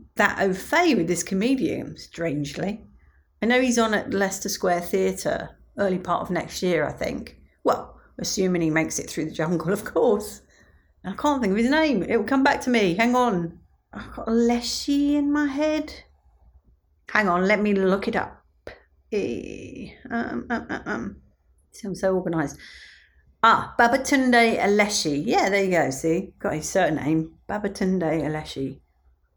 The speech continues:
Great name, great name. Anyway, <laughs> I can't wait to see him tonight because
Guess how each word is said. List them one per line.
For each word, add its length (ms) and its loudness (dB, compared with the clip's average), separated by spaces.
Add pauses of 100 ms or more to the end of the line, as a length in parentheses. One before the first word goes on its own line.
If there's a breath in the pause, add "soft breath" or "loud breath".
Great 340 -4
name, 520 -4
great 220 -6
name. 400 -2
Anyway, 500 2
<laughs> 40 -4
I 80 0
can't 340 0
wait 280 2
to 60 -14
see 340 0
him 120 0
tonight 480 0
because 480 0